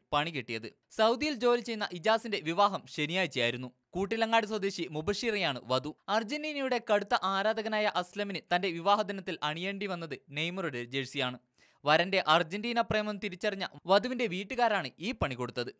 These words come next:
ബ്രസീലിന്റെയും നെയ്മറിന്റെയും ആരാധകരാണ് മുബഷിറയുടെ സഹോദരനും അമ്മാവന്മാരും. ഇവരുമായി ഇജാസ് വിവാഹത്തിന് മുൻപേ ഫാൻ ഫൈറ്റ് തുടങ്ങിയിരുന്നു. ഇതിൽ തുടർച്ചയായാണ് വിവാഹ ദിനത്തിൽ എട്ടിന്റെ പണി മുബഷിറയുടെ വീട്ടുകാർ കൊടുത്തത്.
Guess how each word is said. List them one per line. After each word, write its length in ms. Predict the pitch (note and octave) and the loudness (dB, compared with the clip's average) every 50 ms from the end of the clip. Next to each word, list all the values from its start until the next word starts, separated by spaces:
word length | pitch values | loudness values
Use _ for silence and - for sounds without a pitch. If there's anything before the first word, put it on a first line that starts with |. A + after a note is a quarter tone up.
| _ _ - | _ _ 0
ബ്രസീലിന്റെയും 640 | F3 A3 B3 A#3+ - D#4 D#4 E4 E4 D#4+ D#4 D4+ C#4 | 4 4 4 4 2 -2 -2 0 0 0 0 0 0
നെയ്മറിന്റെയും 520 | C4 A#3+ A#3 A#3 B3 B3 A3+ A3+ B3 A#3+ - - | -2 -2 -2 0 0 -2 0 -2 -4 -4 -2 0
ആരാധകരാണ് 680 | F3 F3+ F#3+ G3+ G#3+ G#3+ G#3+ G#3+ G#3 G#3+ G#3 F#3 D3+ - D#3 | 2 4 4 4 4 2 2 0 -2 -2 -2 -2 -4 -6 -4
മുബഷിറയുടെ 640 | D#3 D#3+ D#3+ G#3 G3+ - A#3 A3 G#3+ G#3 G3+ F3+ - | -2 2 2 2 2 4 2 2 4 4 2 0 0
സഹോദരനും 600 | - - D3 D3 E3 F3 F3 F3+ F3 F3 D#3 - - | 2 2 2 4 4 2 2 2 0 0 -2 -6 -2
അമ്മാവന്മാരും. 580 | B2+ C3 C#3 D3 D3 C3+ A#2+ A#2 A#2 A#2 A#2 A2+ _ _ _ _ _ _ _ _ - D3+ | -2 0 2 2 2 2 2 0 -2 -2 -2 -6 _ _ _ _ _ _ _ _ -8 -4
ഇവരുമായി 400 | D#3+ F#3 G#3+ A3+ A3 A3+ A3 - | 0 2 2 4 4 2 2 2
ഇജാസ് 400 | F3 E3+ E3+ G3+ G3 G3 - E3 | 0 2 4 4 4 2 0 -4
വിവാഹത്തിന് 420 | E3+ F#3 G3+ G#3 A3+ - G#3 G#3+ | 2 4 4 4 4 0 -8 -8
മുൻപേ 280 | G3+ G3 F#3 F3 E3+ - - - | -6 -6 -4 -4 -6 -4 0 2
ഫാൻ 180 | F3 F#3 G3+ G3+ | 2 2 2 2
ഫൈറ്റ് 300 | - G#3+ F#3+ - D3+ - C#3 | 0 -2 -2 -2 -4 -6 -4
തുടങ്ങിയിരുന്നു. 520 | C3 C3+ C3+ C#3 C3+ C3+ B2+ C3+ C3 B2+ _ _ _ _ _ _ _ _ - | -4 -2 0 0 0 0 0 -2 -8 -10 _ _ _ _ _ _ _ _ -10
ഇതിൽ 320 | F3 F3+ E3+ A3+ A#3 A3 - - | -8 -4 -2 -2 -2 -2 -2 0
തുടർച്ചയായാണ് 640 | F#3 F#3 F#3+ F#3 - A#3+ A3+ G#3+ G#3+ G3+ F#3+ D#3 - - | 0 0 0 -2 0 2 4 4 6 4 2 0 -2 -4
വിവാഹ 360 | C#3 E3 E3 F#3+ G3 G#3+ G#3 | -4 2 4 6 6 6 4
ദിനത്തിൽ 400 | F#3 G#3 G3 F#3+ F#3 E3 C#3 - - | 0 -2 -6 -6 -6 -6 -8 -4 -2
എട്ടിന്റെ 400 | D#3 D#3+ - - A#3 A3+ G#3+ G3+ | -2 -2 0 0 0 2 2 2
പണി 300 | - F3+ E3 D3 C3 - - | 2 0 0 0 -2 -6 -6
മുബഷിറയുടെ 640 | E3+ E3+ F#3 G#3 - A#3 A3 G#3 G#3 G#3 F#3+ D#3 - D3+ | -2 2 2 2 4 4 4 4 4 4 4 2 0 2
വീട്ടുകാർ 400 | D3 D#3+ D#3+ - F3 F3 D3 C3 | 0 0 2 4 6 6 6 4
കൊടുത്തത്. 560 | - _ - C#3 C3 - - C#3 C3 C#3 | 2 _ -4 -2 -2 -2 -2 -4 -4 -6